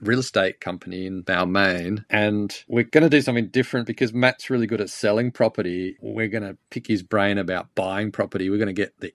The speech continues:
inside knowledge from someone who's very good at selling to bring you tips about buying.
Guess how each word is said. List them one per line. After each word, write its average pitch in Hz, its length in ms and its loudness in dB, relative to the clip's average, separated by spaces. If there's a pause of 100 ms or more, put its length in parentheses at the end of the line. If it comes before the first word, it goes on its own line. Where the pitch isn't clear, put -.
(120)
inside 101 640 0 (200)
knowledge 95 800 -2
from 98 500 -6
someone 110 480 6
who's 98 140 4
very 110 280 8
good 104 160 4
at 98 120 0
selling 98 680 0
to 101 220 -2
bring 104 280 2
you 101 120 4
tips - 400 -2
about 92 420 -4
buying. 95 420 0